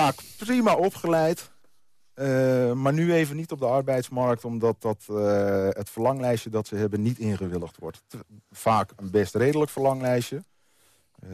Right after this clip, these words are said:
bijvoorbeeld, ik wil part-time werken, want dat past beter bij, bij de huidige, eh, gezinsfase waarin wij zitten. En dan zeggen werkgevers, "Ja, dat, dat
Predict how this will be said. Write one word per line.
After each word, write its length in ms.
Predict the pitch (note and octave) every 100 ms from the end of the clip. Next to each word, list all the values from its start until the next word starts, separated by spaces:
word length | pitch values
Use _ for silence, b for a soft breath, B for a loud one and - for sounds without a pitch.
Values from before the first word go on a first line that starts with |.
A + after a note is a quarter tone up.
| F2+
bijvoorbeeld, 340 | F2 G2 G2+ G2
ik 100 | F#2
wil 100 | F#2+
part-time 420 | - A2+ F#2 F#2+ F#2+
werken, 160 | F2+
want 120 | F2 F2+
dat 140 | F2+
past 200 | G2+ F#2
beter 320 | G2 F#2 F#2
bij, 200 | F#2+ F2+ E2+
bij 360 | F#2+ E2+ F#2 F2
de 100 | F2+
huidige, 800 | G#2 F#2 F#2 F#2 F#2 F2 F2 D2+ F#2
eh, 100 | F#2 F#2
gezinsfase 760 | G#2 C#3 C#3+ - C#3 C#3 C3+
waarin 260 | C3 C3 C3
wij 180 | B2+
zitten. 360 | A#2 B2 B2 C3 _ - - - - - - - - _
En 80 | B2+
dan 100 | G2+
zeggen 220 | G2+ F#2+
werkgevers, 520 | F2 F#2+ F2+ F2 E2
"Ja, 140 | G#2 F#2
dat, 160 | F2+ -
dat 160 | F#2